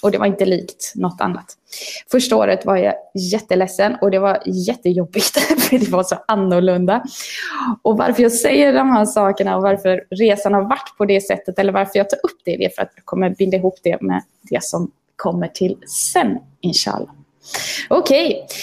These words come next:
så för några år sedan, alhamdulillah wa shukrulillah, så startade jag Energize Muslima. Så jag tog tag i mitt liv faktiskt. Efter att ha blivit ledsen ett år ungefär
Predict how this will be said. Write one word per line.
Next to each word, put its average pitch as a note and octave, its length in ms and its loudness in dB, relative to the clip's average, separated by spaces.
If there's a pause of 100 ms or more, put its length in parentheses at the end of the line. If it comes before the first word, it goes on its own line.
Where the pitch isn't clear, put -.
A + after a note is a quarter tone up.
(140)
så C#4 540 4
för C#4+ 100 0
några C#4+ 220 4
år A#3+ 120 4
sedan, C4+ 300 0
alhamdulillah B3 760 2
wa G3 80 2
shukrulillah, F#3+ 600 -2
så - 160 -12
startade - 340 -6
jag - 200 -6
Energize F3+ 340 -4
Muslima. B3+ 460 2
Så - 120 -2
jag G3+ 140 0
tog G3 140 -4 (240)
tag C#4+ 320 4 (180)
i G3+ 80 -2
mitt G3+ 260 -4
liv A#3 420 4 (100)
faktiskt. - 520 -10 (460)
Efter D4 500 0
att A3 180 0
ha G3+ 100 2
blivit G3 360 0
ledsen G#3 340 0
ett G3 140 -2
år F#3 220 0
ungefär F#3 420 -2